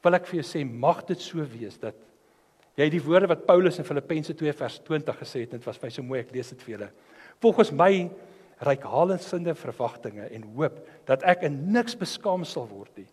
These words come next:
maar dat Christus met alle vrymoedigheid, soos altyd, so ook nou, groot gemaak sal word in my liggaam, of dit deur lewe of deur dood is."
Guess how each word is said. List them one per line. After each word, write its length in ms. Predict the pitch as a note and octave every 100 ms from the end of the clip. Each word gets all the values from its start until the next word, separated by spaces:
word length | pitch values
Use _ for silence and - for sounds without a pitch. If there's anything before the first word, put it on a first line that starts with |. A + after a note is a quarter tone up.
| _ _ _ _
maar 140 | - F#3
dat 160 | G3
Christus 460 | - B3 A#3 A3+ G3
met 180 | F#3 - -
alle 240 | C4 B3
vrymoedigheid, 960 | A#3+ - G#3+ F#3 D#3 F3+ E3 - - - _ _ _ _ _
soos 240 | - D3+ -
altyd, 440 | A#3 A#3+ A#3 F3+ F3 - -
so 340 | - A3+ A3+
ook 120 | G3+
nou, 320 | D#3 D3+ A#2 G2+ - - _
groot 420 | - - C4+ C4+
gemaak 340 | C4 F#3 C#3+ C3+
sal 160 | D#3
word 380 | A2+ G2+ G2 _ _ _ _ _ _ _ -
in 180 | D#3+
my 140 | B2+ C#3+
liggaam, 440 | C3 A#2+ - F#2+ - _ _ _ _ _ _
of 140 | D3
dit 120 | D#3 A#2+
deur 140 | A2
lewe 440 | A2+ B2+ D#3+ G3+ G3+ - _ _ _
of 140 | F3
deur 220 | - F3
dood 260 | E3 F3 F3+
is." 260 | - -